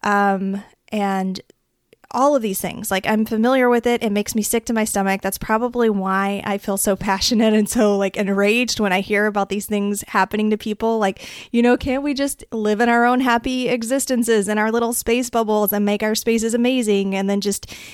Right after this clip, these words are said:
you know, enjoy every day of our lives until the day that we die? But unfortunately, for so many people,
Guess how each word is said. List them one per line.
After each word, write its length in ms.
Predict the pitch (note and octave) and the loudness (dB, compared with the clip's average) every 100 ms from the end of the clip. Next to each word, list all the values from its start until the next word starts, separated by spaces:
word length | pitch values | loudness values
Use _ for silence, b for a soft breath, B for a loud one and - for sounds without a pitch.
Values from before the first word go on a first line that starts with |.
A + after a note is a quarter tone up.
| B | B
you 100 | - | 0
know, 140 | G3 G3+ | 2 4
enjoy 640 | A3 A3+ G3 B3 C4 G#3+ | 4 2 4 4 6 4
every 240 | A#3 A#3 A#3+ | 0 0 0
day 140 | A#3+ | 0
of 120 | A#3 | 2
our 120 | A#3 | 2
lives 460 | A#3 B3 A3+ G3+ F#3+ | 2 2 2 2 0
until 320 | G#3 F#3 G#3 | -4 -2 -2
the 100 | G3 | -2
day 140 | G3 F#3 | -2 -2
that 120 | - | -2
we 100 | G3 | -2
die? 280 | G#3 G#3+ F3 | 0 0 0
But 260 | F#3 F#3 B B B | -2 -6 B B B
unfortunately, 840 | G#3+ G#3 - D4 E4 G#3 G3 G3+ G3 | -2 -2 0 0 0 -2 -2 -4 -4
for 140 | G3 | -4
so 200 | F#3 A3+ | -2 0
many 200 | A3+ G#3+ | 0 -2
people, 540 | G#3+ B3 A3+ F#3 F#3 | -2 -6 0 0 0